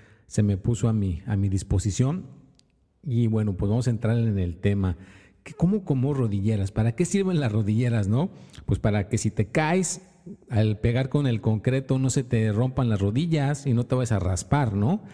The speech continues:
Ya como que traes esa protección. Entonces, ¿cuánta gente no nos ha pasado cosas en la vida? A mí me han pasado muchísimas cosas, ¿verdad? Gente que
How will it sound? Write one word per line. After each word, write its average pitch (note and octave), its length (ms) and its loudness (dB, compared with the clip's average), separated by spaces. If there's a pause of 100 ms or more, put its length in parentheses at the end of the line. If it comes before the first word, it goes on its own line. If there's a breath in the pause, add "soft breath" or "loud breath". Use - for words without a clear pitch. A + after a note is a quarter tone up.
(260 loud breath)
Ya A#2 180 2
como C3+ 240 0
que G2+ 160 -2
traes A2 420 0
esa A2+ 280 0
protección. G2+ 720 0 (500 loud breath)
Entonces, D#3 480 -2 (300)
¿cuánta F3 400 0
gente F#3 440 0
no C#3 160 2
nos D3+ 160 0
ha D#3+ 120 -2
pasado D3 420 0
cosas D#3+ 320 0
en G#2+ 140 2
la F#2+ 100 0
vida? F2+ 280 0
A - 20 0
mí A2+ 120 2
me D#3+ 100 0
han F3 100 -2
pasado C#3 360 0
muchísimas A2 680 0
cosas, A#2+ 560 0 (480 loud breath)
¿verdad? F#2+ 260 0
Gente G#2+ 380 -2
que F#2+ 520 -4